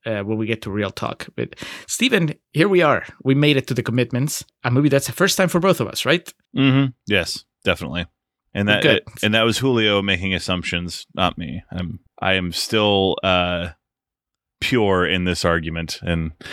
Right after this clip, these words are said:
Speaker 2: I'm sure I will put foot in mouth at some point, but we're, we're good for now. Ninety percent on Rotten Tomatoes, I believe I read earlier today.
Speaker 1: It is ninety percent fresh. It's a fresh tomato, forty-something reviews on the website. Available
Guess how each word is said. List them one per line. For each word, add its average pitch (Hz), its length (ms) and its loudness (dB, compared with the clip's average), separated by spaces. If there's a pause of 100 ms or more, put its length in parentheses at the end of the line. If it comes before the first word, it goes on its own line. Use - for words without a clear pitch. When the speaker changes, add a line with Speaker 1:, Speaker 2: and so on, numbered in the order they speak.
(120)
Speaker 2:
I'm 123 220 4
sure 156 280 2
I 139 80 4
will 127 140 4
put 117 200 -2
foot 113 220 0
in 101 140 2
mouth 92 280 0
at - 80 -16
some 85 220 -4
point, 85 380 -8
but 87 180 -6 (100)
we're, 87 220 -4
we're 87 140 2
good 85 180 4
for - 140 -2
now. 71 260 2 (640)
Ninety 175 360 2
percent 160 600 2
on 135 200 0
Rotten 139 260 2
Tomatoes, 151 480 2
I 160 40 4
believe 165 320 2
I 160 40 4
read 160 360 2
earlier 156 280 0
today. 160 320 -2 (260)
Speaker 1:
It 113 140 0
is 135 420 -2
ninety 135 220 4
percent 147 640 0 (160)
fresh. - 680 2 (120)
It's - 100 -8
a 139 60 -2
fresh 160 420 2
tomato, 139 460 4 (480)
forty-something 151 640 0
reviews 123 400 0
on 120 80 0
the 107 80 -2
website. 110 640 -2 (480)
Available 170 540 2